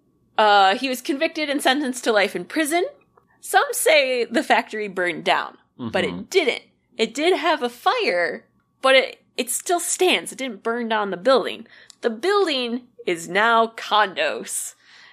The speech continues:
Speaker 1: And it is said the basement's <laughs> not a very welcoming place because guess what?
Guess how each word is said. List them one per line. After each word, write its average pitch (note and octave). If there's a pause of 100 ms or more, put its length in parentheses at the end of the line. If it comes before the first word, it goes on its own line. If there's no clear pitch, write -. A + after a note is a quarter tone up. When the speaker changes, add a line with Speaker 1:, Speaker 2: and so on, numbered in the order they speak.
(200)
Speaker 1:
And G3+
it G#3
is -
said D#4+
the D4+
basement's C4
<laughs> C4
not D#4+
a A4+ (160)
very A4+
welcoming F4
place F4 (360)
because F#4+
guess -
what? A#4+